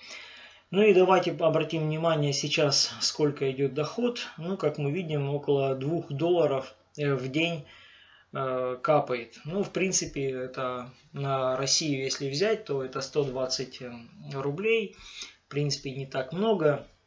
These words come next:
В месяц там три тысячи, да. Ну, как дополнительный заработок, конечно,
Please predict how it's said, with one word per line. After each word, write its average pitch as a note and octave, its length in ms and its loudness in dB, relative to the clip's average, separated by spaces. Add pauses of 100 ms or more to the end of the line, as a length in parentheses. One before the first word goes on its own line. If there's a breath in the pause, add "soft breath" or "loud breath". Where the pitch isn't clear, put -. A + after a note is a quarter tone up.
(800)
В B2+ 100 -6
месяц D3 420 2
там B2+ 320 -4
три D3 220 0
тысячи, C#3+ 540 -4
да. F3 180 -2
Ну, E3+ 280 -2
как D#3+ 240 4
дополнительный D#3 720 0
заработок, D3+ 600 -2
конечно, C#3+ 520 -6